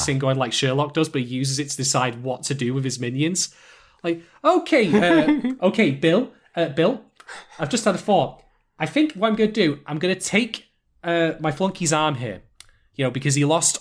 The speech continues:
Speaker 1: all that money gambling, gambling away my money. I'm gonna take it. I'm gonna put it for a wood chipper.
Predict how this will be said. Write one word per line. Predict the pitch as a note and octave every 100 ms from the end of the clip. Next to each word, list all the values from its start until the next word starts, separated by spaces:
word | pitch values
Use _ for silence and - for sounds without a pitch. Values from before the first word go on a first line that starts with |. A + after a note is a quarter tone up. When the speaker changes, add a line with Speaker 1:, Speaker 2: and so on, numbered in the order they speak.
| -
Speaker 1:
all | D#3+
that | D#3 C#3
money | D3 C3+
gambling, | C#3+ C#3 C#3+ A#2 G#2 -
gambling | C#3 E3 E3
away | D3+ C#3
my | C3+ D#3+
money. | D#3+ D3+ G2+ - - _ _ _
I'm | D#3+
gonna | A3
take | A3+ A3+ A3
it. | C3 - _ _ _
I'm | D3
gonna | E3+ G#3+
put | A3 F#3
it |
for | F3
a | D3+
wood | C#3+ C#3+
chipper. | C3 - G2+